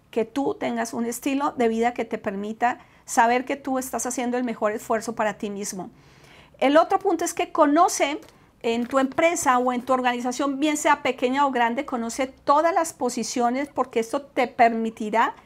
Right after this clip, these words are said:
liderar de mejor manera. Atrévete, dice, a intentar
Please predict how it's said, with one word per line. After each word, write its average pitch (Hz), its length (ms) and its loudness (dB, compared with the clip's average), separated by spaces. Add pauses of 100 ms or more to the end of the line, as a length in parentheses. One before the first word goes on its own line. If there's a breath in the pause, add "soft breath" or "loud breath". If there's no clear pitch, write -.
(160 loud breath)
liderar 233 600 4
de 302 120 0
mejor 247 300 -4
manera. 226 420 -6 (720 soft breath)
Atrévete, 285 680 4
dice, 269 480 -2 (260 soft breath)
a 262 80 6
intentar 269 720 2